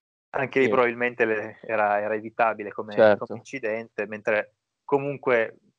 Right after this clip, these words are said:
Speaker 1: Latifi non, nel, nel, nelle sue difficoltà non è mai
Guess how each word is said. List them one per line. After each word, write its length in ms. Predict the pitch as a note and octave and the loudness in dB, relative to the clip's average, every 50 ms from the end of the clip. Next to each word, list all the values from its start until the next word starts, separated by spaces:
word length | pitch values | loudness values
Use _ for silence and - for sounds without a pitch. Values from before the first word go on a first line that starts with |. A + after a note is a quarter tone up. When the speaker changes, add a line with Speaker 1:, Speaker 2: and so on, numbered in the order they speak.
| _ _ _ _ - - | _ _ _ _ -4 -2
Speaker 1:
Latifi 380 | B2+ A#2+ - - D3+ C#3+ - | -2 -2 0 -4 -8 -6 -6
non, 260 | C#3+ C3 B2+ B2+ C3 - _ _ - | -6 -4 -4 -6 -6 -12 _ _ -14
nel, 440 | D3 B2+ C3 C#3 C3+ C#3+ C#3+ C#3 - | -8 -4 -4 -2 -2 -4 -10 -10 -10
nel, 260 | - D3+ C#3+ D3 C#3+ C3+ | -6 0 2 2 2 4
nelle 400 | C3 C3 B2+ B2+ B2 B2 B2+ C3 | 4 4 4 4 4 2 2 -2
sue 140 | B2+ - - | -2 -2 -6
difficoltà 760 | D3 C3 - - C#3 - - C3+ B2+ B2+ - C#3 C#3 C#3 C#3 | -8 -8 -8 -10 -8 -4 -4 -4 -2 0 2 4 4 4 2
non 160 | C#3 C3 B2+ | 0 -2 -6
è 80 | B2+ B2 | -6 -4
mai 580 | B2 B2 B2 B2 B2+ B2+ B2+ B2 A#2+ A#2+ A#2+ | 0 0 2 2 2 2 0 -4 -6 -6 -8